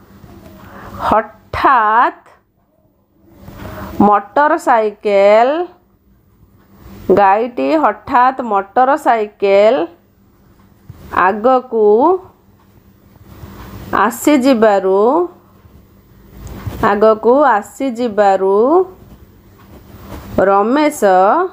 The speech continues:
ଭାରସାମ୍ୟ, ଭାରସାମ୍ୟ ରକ୍ଷା ନ କରିପାରି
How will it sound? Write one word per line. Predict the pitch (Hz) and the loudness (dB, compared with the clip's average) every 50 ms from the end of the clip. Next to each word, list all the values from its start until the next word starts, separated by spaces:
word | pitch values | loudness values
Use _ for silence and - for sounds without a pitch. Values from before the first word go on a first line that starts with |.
| - _ _ _ _ - _ _ - - _ _ _ _ _ _ _ _ _ _ - - - - - - - - - - - - - - - | -12 _ _ _ _ -20 _ _ -20 -20 _ _ _ _ _ _ _ _ _ _ -20 -20 -20 -20 -20 -20 -20 -18 -18 -16 -16 -14 -4 0 0
ଭାରସାମ୍ୟ, | 180 175 - - 208 196 208 226 262 320 311 - 277 220 208 208 196 196 196 196 202 208 220 247 294 370 381 - - _ _ _ _ _ _ _ _ - - - - - _ - - - - - - - - - - - - - - - - 190 214 | 2 2 2 2 2 2 2 0 0 -2 -2 -2 -2 -2 -2 -2 -2 -2 -2 0 2 2 2 2 2 0 -4 -6 -14 _ _ _ _ _ _ _ _ -20 -20 -20 -20 -20 _ -20 -20 -20 -20 -20 -20 -20 -20 -20 -20 -18 -18 -18 -18 -16 -4 0 0
ଭାରସାମ୍ୟ | 185 220 226 196 190 202 214 247 269 311 - - 233 202 202 196 190 196 196 196 202 214 240 302 381 381 - _ _ _ _ _ _ _ _ - - | 0 2 2 2 2 2 2 0 -2 -2 -2 -4 -4 -4 -2 -4 -4 -4 -2 0 0 0 0 -2 -4 -8 -12 _ _ _ _ _ _ _ _ -6 -2
ରକ୍ଷା | 180 196 202 208 208 - _ _ - - - 247 233 233 233 240 294 381 427 427 - _ _ _ _ _ _ _ _ _ _ _ _ _ _ _ _ _ _ _ _ _ - - - - - - 190 | 0 0 0 0 -2 -10 _ _ -6 -2 2 2 4 4 4 2 2 -2 -6 -10 -14 _ _ _ _ _ _ _ _ _ _ _ _ _ _ _ _ _ _ _ _ _ -20 -20 -20 -20 -4 0 2
ନ | 196 202 208 220 240 262 311 302 - - | 2 4 4 4 2 2 0 -2 -4 -4
କରିପାରି | 220 208 202 196 208 208 208 - 247 277 285 262 254 226 208 196 196 196 233 302 320 | -2 -2 -2 -4 -6 -8 -6 -2 0 0 0 0 -2 -2 -2 -2 -2 -2 -4 -4 -6